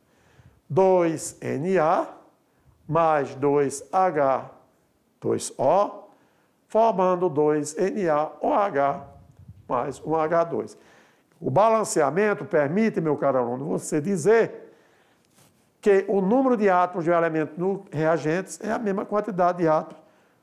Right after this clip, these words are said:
no produto. Olha só, agora eu tenho dois N A no reagente e tenho dois N A no produto.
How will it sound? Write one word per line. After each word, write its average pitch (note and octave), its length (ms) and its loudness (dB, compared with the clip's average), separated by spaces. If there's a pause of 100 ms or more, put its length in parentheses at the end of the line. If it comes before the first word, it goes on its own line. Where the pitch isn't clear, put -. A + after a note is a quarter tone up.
(160)
no D#3+ 180 0
produto. F#3+ 600 0 (720)
Olha G3 260 4
só, F3+ 200 0
agora G3 360 2
eu A3 80 2
tenho F#3+ 220 0
dois E3 320 0
N D#3+ 240 0
A D#3 140 2
no F3+ 80 -2
reagente G#3 560 0
e - 20 -4
tenho F3+ 220 -2
dois D#3+ 260 0
N D#3+ 200 -4
A E3+ 100 -2
no D#3+ 100 -6
produto. D#3+ 560 0